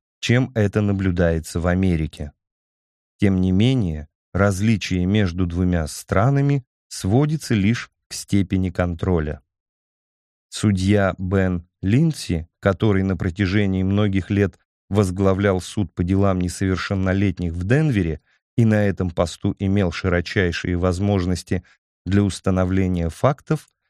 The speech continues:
предложил общую новую институцию. По его формулировке «товарищеский брак». К сожалению, он лишился своей должности, когда стало известно,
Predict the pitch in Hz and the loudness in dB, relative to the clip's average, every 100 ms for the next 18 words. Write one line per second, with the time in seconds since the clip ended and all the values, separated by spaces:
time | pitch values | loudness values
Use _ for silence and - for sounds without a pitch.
0 | _ _ _ 110 98 95 90 131 160 - | _ _ _ 2 2 0 2 0 0 -2
1 | - 135 135 - 139 139 127 98 95 95 | -2 -2 -2 -2 0 2 2 2 2 2
2 | 98 - 113 95 - 110 - 107 - 95 | 0 0 -2 -4 -2 -4 0 -2 -2 -4
3 | 80 - _ _ _ _ _ _ _ _ | -6 -8 _ _ _ _ _ _ _ _
4 | 107 107 117 104 92 90 85 87 127 143 | 2 4 2 0 -2 -2 -2 0 0 0
5 | - 151 - _ _ _ _ - 90 90 | -4 -4 -4 _ _ _ _ -2 0 2
6 | 92 92 - 90 - - 92 - _ 85 | 0 0 -4 -10 -6 -4 -4 -6 _ -6
7 | 85 87 80 - _ _ _ _ _ - | 0 0 -2 -6 _ _ _ _ _ -2
8 | 107 85 101 139 156 110 85 78 - _ | -2 2 2 2 2 0 -2 -6 -14 _
9 | _ 160 180 165 139 - 120 120 123 - | _ 0 2 2 2 2 0 0 -4 0
10 | 101 104 104 98 104 85 87 85 - 92 | 2 2 2 2 0 0 -2 -4 -4 -6
11 | 82 - - 87 95 90 - 98 87 85 | -6 -4 -2 0 0 0 2 0 2 -2
12 | 80 82 101 120 - 131 127 | -4 -2 0 0 0 -2 -2